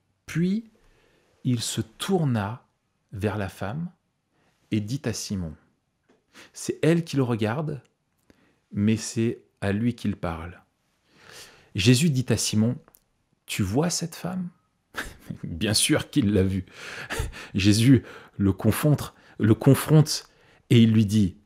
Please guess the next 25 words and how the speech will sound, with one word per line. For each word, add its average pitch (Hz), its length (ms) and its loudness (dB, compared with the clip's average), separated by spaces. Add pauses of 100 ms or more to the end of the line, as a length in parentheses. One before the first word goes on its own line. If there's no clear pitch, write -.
(120)
Tu - 120 -4
vois 120 160 4
cette 139 220 -4
femme ? 120 360 -2 (300)
C'est - 200 -6
elle 110 160 0
que 117 120 -4
je 98 100 -4
regarde 104 320 -4
là. 101 220 -8 (1000)
Toi, 151 260 8
tu 127 220 0
n'as 107 140 4
pas 110 200 2
fait 101 180 -4
ça, - 240 -8 (180)
mais 104 380 2
elle, 92 400 0 (640)
mais 117 420 4
elle, 95 420 2 (420)
mais 107 260 0
elle. » 95 180 -4
Trois 147 340 4
fois, 113 500 -2 (300)
Jésus 107 520 -2